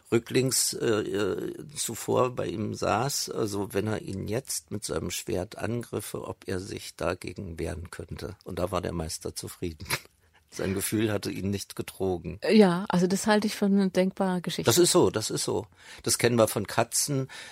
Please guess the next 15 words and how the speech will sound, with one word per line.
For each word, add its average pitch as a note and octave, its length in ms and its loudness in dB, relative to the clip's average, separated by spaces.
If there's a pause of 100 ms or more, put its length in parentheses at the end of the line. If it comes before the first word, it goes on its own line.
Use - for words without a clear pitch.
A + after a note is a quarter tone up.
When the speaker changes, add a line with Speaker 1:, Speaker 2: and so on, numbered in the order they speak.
(140)
Speaker 1:
die A#2 200 4
also G#2 220 0
sich, G2+ 340 -4
äh, - 40 -6
also F#2+ 680 2
ich E2+ 140 -6
hab A2 160 -6
einen F2+ 80 -6
Patienten, B2 640 -4 (340)
der G#2 220 0
einen G2+ 220 -4
schweren F#2 340 0
Herzschaden A#2+ 840 -2
hat, - 300 -8
ne? A#2 220 -2